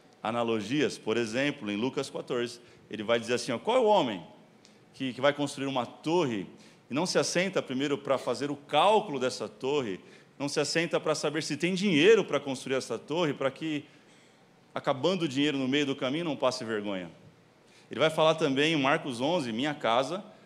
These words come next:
será chamada casa de oração."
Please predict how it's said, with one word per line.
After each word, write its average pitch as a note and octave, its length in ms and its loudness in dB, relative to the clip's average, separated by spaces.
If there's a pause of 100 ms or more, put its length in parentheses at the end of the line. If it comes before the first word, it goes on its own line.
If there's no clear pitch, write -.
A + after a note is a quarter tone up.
(120)
será A#2+ 420 2
chamada C#3 640 -2 (680)
casa F3 480 4
de A#2+ 140 0
oração." G2+ 500 0